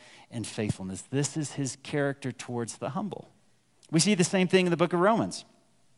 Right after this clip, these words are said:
Romans eight twenty-eight. We know that for those who love God, all things work together for good,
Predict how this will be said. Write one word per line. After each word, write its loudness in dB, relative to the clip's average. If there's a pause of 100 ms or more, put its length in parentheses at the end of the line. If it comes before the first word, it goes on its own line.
(420)
Romans 4
eight 4
twenty-eight. 0 (840)
We 6
know 8
that 6
for 0
those 6 (480)
who 0
love 4
God, 0 (420)
all 6
things 2
work 0
together 0 (440)
for -6
good, 0